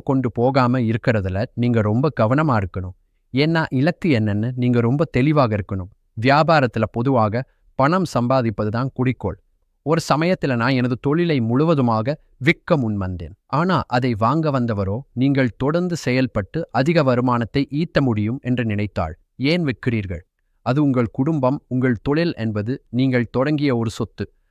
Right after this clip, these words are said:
அதை விற்காதீர்கள்." அவருடைய வார்த்தை மிகவும் பயனுள்ளதாக இருந்தது. ஒரு வாடிக்கையாளர் அல்லது சப்ளையர் முன்னிலையில் கோபப்படுவதாலோ அல்லது மிகவும் உணர்ச்சி வசப்படுவதாலோ நீங்கள் தவறு செய்வதை நான் பார்த்திருக்கிறேன். உங்கள் உணர்ச்சிகளை வீட்டு வாசலில் விட்டுவிடுங்கள்.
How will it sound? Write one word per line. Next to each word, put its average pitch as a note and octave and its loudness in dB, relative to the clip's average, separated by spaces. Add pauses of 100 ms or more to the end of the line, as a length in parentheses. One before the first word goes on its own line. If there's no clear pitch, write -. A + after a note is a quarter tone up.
(100)
அதை B2+ 0
விற்காதீர்கள்." G#2+ 0 (320)
அவருடைய C#3 2
வார்த்தை B2+ 2
மிகவும் C3 2
பயனுள்ளதாக B2 0
இருந்தது. G2+ -2 (320)
ஒரு C#3 0
வாடிக்கையாளர் B2+ 2
அல்லது A#2+ -2
சப்ளையர் D#3 -2
முன்னிலையில் A2+ 0 (120)
கோபப்படுவதாலோ A2 0 (180)
அல்லது B2+ 0
மிகவும் D3 2
உணர்ச்சி C#3 -2
வசப்படுவதாலோ G2+ -2 (140)
நீங்கள் B2 0
தவறு D3 0
செய்வதை G#2+ -2
நான் A#2 -2 (100)
பார்த்திருக்கிறேன். A2 -2 (220)
உங்கள் D3 2
உணர்ச்சிகளை C#3 -2
வீட்டு E3 0
வாசலில் B2+ 0
விட்டுவிடுங்கள். A2+ -4